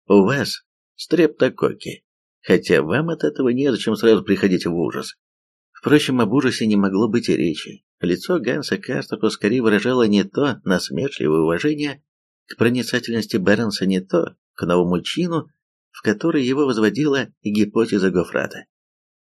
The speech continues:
«Никаких оснований для паники»,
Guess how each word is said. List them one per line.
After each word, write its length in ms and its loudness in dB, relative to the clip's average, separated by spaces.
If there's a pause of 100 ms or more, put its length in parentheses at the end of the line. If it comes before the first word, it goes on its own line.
(160)
«Никаких 840 2
оснований 500 4
для 200 -2
паники», 580 -10